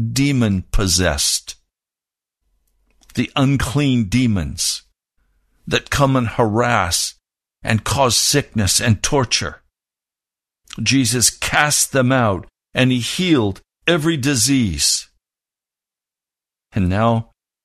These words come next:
he can't stand for a moment longer the stench of sin.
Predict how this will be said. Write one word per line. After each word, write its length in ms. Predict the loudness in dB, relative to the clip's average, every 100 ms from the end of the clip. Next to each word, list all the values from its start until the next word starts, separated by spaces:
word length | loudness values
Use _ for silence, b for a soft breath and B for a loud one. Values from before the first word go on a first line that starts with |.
| _ _ _ _ _ _ _ _
he 140 | -12
can't 340 | -6 -2 -2 -2
stand 580 | -6 -4 -2 0 0 0
for 120 | 0
a 40 |
moment 400 | 2 2 2 0
longer 380 | 0 0 0 -2
the 180 | -2 0
stench 580 | 0 0 0 0 0 -2
of 120 | 0
sin. 480 | 0 2 0 -4